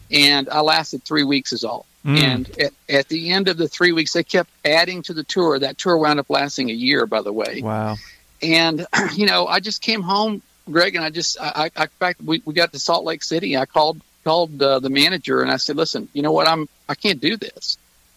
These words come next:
Speaker 2: Hmm.
Speaker 1: And he said, "Well, <clears throat> you know, sometimes the ladder of success is against the wrong wall."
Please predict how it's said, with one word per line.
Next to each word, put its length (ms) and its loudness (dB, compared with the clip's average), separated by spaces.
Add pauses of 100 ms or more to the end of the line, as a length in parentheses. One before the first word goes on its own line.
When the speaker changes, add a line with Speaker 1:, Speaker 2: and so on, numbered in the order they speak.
(120)
Speaker 2:
Hmm. 300 2
Speaker 1:
And 260 2
he 140 -6
said, 260 0
"Well, 440 2
<clears throat> 40 -20
you 340 0
know, 120 4
sometimes 460 -2
the 80 -4
ladder 320 0
of 80 -6
success 480 -2
is 140 -8
against 300 -6
the 60 -4
wrong 280 2
wall." 460 2